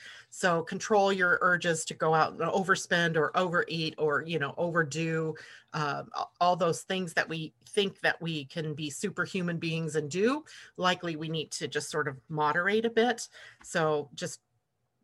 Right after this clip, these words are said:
all things within reason, let's say, today. Now,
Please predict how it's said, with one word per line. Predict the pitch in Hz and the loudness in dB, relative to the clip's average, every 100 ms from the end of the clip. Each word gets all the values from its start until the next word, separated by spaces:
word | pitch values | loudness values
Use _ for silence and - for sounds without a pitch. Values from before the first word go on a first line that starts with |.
| _ - | _ 0
all | 180 196 | 2 2
things | 196 180 170 - | 0 -2 -2 -4
within | 160 175 147 | -4 -4 -6
reason, | 147 160 165 139 139 | -4 -4 -4 -6 -8
let's | 135 135 - | -6 -8 -6
say, | 139 139 | -6 -6
today. | - 143 143 - - _ _ _ _ - - - | -6 -6 -6 -6 -10 _ _ _ _ -20 -20 -2
Now, | 202 185 | 6 6